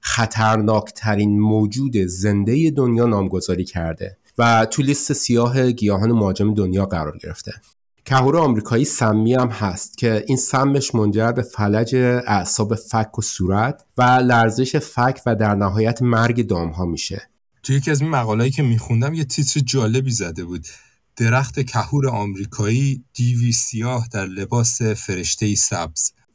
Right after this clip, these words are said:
Speaker 2: و حالا توش اشاره می‌کنه که اطلاعات عمومی جامعه و حتی بعضی از متخصصان نسبت به تبعات زیست محیطی کاشت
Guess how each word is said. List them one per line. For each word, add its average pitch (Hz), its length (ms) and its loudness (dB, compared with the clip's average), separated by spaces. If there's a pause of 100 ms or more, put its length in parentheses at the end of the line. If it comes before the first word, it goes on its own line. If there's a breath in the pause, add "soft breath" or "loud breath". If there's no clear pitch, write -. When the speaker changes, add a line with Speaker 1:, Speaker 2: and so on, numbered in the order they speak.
Speaker 2:
و 120 320 2
حالا 131 160 0
توش 160 240 -2
اشاره 139 340 0
می‌کنه 151 380 0
که 143 220 -2
اطلاعات 117 480 -2
عمومی 113 440 0
جامعه 101 840 -2
و 101 80 -6
حتی 113 680 -2 (160)
بعضی 123 400 2
از 113 240 2
متخصصان 117 1040 0
نسبت 117 280 0
به 117 120 -2
تبعات 113 540 0
زیست 107 300 -2
محیطی 104 260 -4
کاشت - 380 -6